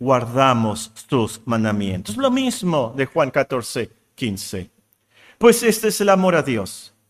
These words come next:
que guardemos sus mandamientos, y sus mandamientos no son gravosos. Este es el amor a Dios. De eso se trata. Lo mismo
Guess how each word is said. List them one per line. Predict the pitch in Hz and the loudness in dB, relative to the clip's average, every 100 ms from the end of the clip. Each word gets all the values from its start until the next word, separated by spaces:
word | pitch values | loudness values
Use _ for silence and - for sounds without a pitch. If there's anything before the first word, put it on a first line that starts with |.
| _ _ - | _ _ -2
que | 143 | 0
guardemos | 127 120 170 220 208 | 2 0 2 2 2
sus | 214 175 | 0 -2
mandamientos, | 170 151 135 120 117 110 92 - - _ _ - | 0 0 0 0 -2 -4 -8 -12 -18 _ _ -8
y | 143 | -6
sus | 143 | -4
mandamientos | 127 117 110 135 151 135 135 131 - - | -2 0 2 2 0 0 -2 -2 -4 -8
no | 127 131 123 120 120 _ | -4 0 0 -4 -8 _
son | - - 110 101 98 _ | -10 -4 -2 -4 -10 _
gravosos. | 117 101 87 - - - - - | -6 -4 -6 -14 -20 -20 -20 2
Este | 220 220 240 | 4 4 2
es | 240 | 0
el | 247 | 2
amor | 240 247 247 | 2 4 2
a | |
Dios. | 240 233 233 233 - - - - _ - | 2 0 2 2 0 -6 -16 -18 _ -8
De | 190 214 | 2 2
eso | 226 | 2
se | 226 226 | -2 0
trata. | 226 214 214 | 0 0 0
Lo | 214 | -2
mismo | 233 247 226 208 160 | 0 0 0 2 2